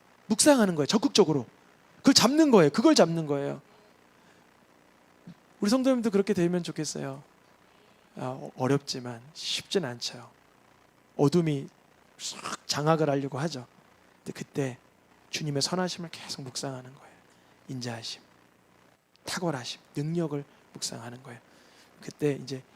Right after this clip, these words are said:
일 번으로 가는 거예요. 이제 일 번. 영, 영은 이거예요. 영, 영순위는 이건데요. 일 번이 뭐냐면 나를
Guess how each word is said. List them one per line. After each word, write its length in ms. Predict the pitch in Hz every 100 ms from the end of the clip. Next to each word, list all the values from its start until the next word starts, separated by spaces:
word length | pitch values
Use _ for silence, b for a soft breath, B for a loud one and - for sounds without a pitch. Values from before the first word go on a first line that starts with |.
| _
일 180 | - 294
번으로 320 | 302 277 196
가는 220 | 135 123 127
거예요. 100 | 127
이제 140 | 151
일 140 | 196 180
번. 260 | 143 185 143
영, 260 | 139 165
영은 300 | 151 156 214
이거예요. 320 | 165 139 135 139
영, 240 | 143 160 156 147
영순위는 400 | 156 175 175 156
이건데요. 340 | 156 147 175 156 B B -
일 180 | 220
번이 240 | 226 220 202
뭐냐면 480 | 143 131 151 175 139 _ _ _ _ _ _ _ _ _ -
나를 440 | 120 123 151 214